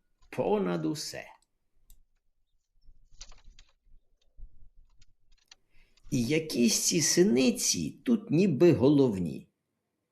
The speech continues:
От їм і грінка, от їм і сало. Так ніби й цього телевізора для них одних придумали,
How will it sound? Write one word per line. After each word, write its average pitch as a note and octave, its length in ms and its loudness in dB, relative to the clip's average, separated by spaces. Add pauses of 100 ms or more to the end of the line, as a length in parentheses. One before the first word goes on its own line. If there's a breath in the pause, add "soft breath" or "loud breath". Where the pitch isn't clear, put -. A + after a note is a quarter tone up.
(140)
От A#3 340 6
їм F#2 320 -4
і F#2 160 -2
грінка, F#3+ 1000 4 (140)
от A3 260 2
їм E2+ 300 -2
і E2+ 140 -6
сало. G3+ 1040 2 (640)
Так G3+ 220 4
ніби E3 260 6
й D#3+ 80 4
цього D3+ 340 4
телевізора G3+ 880 4
для C#3 200 2
них E3+ 340 2
одних C#3 520 0
придумали, A2+ 720 2